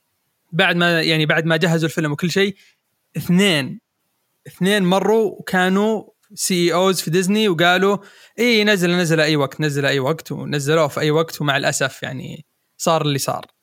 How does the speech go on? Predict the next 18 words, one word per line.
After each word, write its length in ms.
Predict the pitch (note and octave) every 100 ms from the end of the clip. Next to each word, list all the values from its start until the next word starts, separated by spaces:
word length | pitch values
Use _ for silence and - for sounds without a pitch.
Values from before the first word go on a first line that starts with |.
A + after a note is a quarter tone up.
| _ _ _ _
فهذه 340 | F3 G#3+ A3 G#3+
تقريبًا 380 | G#3+ G#3+ G3
باختصار 540 | E3+ - - - E3 D3
قصة 300 | D3+ D3 D3
الإنتاج 840 | D3 C3+ B2+ - D3 C#3+ E3+ C3+ C3+
حق 160 | - C3+
الفيلم. 320 | B2 B2+ - - _ _ _ _ _
آه، 300 | - D#3+ D#3
بالنسبة 600 | D#3 C#3+ D#3+ G3+ B3 - F#3+
يعني 280 | E3 E3
كمان 540 | D#3 E3+ E3+ D#3 C#3+ -
في 140 | -
الإنتاج، 680 | E3+ D#3+ D#3 F#3 D#3 D3+ D3 -
آه، 460 | C#3+ C#3 C3 B2 -
استخدموا 800 | - G3 F#3+ F#3+ F3 E3 D3+ - - _ _ _ _ _ -
تقنية 300 | G3+ G3 E3+
الديب 340 | E3+ D3 D#3+ E3+
كانفاس. 680 | - F3 D3 C3+ D#3+ -